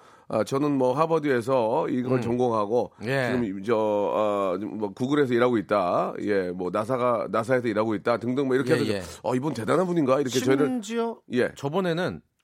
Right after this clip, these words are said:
Speaker 2: "제가 트럼프 대통령입니다." 하고 해서
Speaker 1: <laughs>
Speaker 2: 전화를 저희가 건 적도
Speaker 1: 예,
Speaker 2: 있었잖아요.
Speaker 1: 예, 예,
Speaker 2: 예.
Speaker 1: 예. You're fire 이런 거
Speaker 2: 예,
Speaker 1: 해주시고
Speaker 2: 뭐
Speaker 1: 말이죠.
Speaker 2: 어떻게든지 낚아주세요.
Speaker 1: 예,
Speaker 2: 네.
Speaker 1: 예.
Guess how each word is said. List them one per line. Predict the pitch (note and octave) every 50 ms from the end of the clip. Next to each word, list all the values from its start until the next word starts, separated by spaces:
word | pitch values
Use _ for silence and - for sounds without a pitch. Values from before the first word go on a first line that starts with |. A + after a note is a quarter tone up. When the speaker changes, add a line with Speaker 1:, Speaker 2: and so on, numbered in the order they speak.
| _ _ _ _ _ _ _
Speaker 2:
"제가 | - - C3+ C#3+ D#3+
트럼프 | D#3+ - - A#3 B3 G3+ G3+
대통령입니다." | D#3+ D#3 D3 C#3+ D3 C#3 C3+ C3 B2+ A#2 B2 C#3+ D3+ B2+
하고 | G#2+ G2+ D#3 F3 F3 F3 F3
해서 | E3+ D#3+ F3+ F3+
Speaker 1:
<laughs> | E3+ D#3 C#3+ - D3
Speaker 2:
전화를 | D3 E3 E3+ F3+ E3+ E3 D#3+ - - - D#4+ - - -
저희가 | - E3 D#3+ D3
건 | - F#3 F3
적도 | F#3 - C#3
Speaker 1:
예, | D3+
Speaker 2:
있었잖아요. | D3 C3 G#2+ A2+ A#2 A#2 G#2 G2 G#2+ G#2+
Speaker 1:
예, | A2 A2+ G2+
예, | -
Speaker 2:
예. | - F#2+ G2 F#2 F2 E2+ F#2+ F#2
Speaker 1:
예. | F2+ E2+ D#2 - _ _ - - - _ -
You're | A2 B2+ C3 -
fire | - E3+ D3+ C#3 A#2+ A2 G#2+ G2+ F#2 G#2
이런 | G#2+ A2+
거 | A2+ B2+
Speaker 2:
예, | C3+ B2+
Speaker 1:
해주시고 | A2 G2 G#2 G#2
Speaker 2:
뭐 | A#2 -
Speaker 1:
말이죠. | - A2+ D3+
Speaker 2:
어떻게든지 | F3 - G3+ A#3+ A3 G#3+ G3 G3
낚아주세요. | E3 C#3 - - F#3+ D3 C3 A#2 C3 C3+ C3+ G#2+ - -
Speaker 1:
예, | A2+ A#2+ G#2+
Speaker 2:
네. | A#2+ A2+ F2 E2+
Speaker 1:
예. | E2